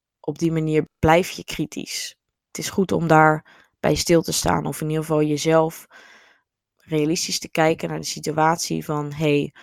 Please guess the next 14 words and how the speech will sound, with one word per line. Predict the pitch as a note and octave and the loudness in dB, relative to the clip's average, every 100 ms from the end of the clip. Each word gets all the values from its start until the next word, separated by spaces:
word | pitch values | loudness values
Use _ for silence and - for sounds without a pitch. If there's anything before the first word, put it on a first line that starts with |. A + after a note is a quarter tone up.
| - | -16
wat | - - | -6 -4
is | A2 - | -4 -4
voor | D#3+ | -4
mij | D3 D3 D#3+ F#2 | 0 2 2 0
op | - | -2
dit | E3 | -6
moment | D3 C#3 D3 C#3+ | -4 -6 -8 2
mogelijk? | D#3+ F3 - F#3 - - | 4 4 2 -2 -4 -4
Kan | E3+ D#3+ | -2 -2
ik | - | -4
dat | E3+ | -8
van | - D#3 | -4 -6
mezelf | D3 D3+ D3 | -4 -4 -4
verwachten? | - D#3 D#3 - D#2+ | 0 0 0 -8 -8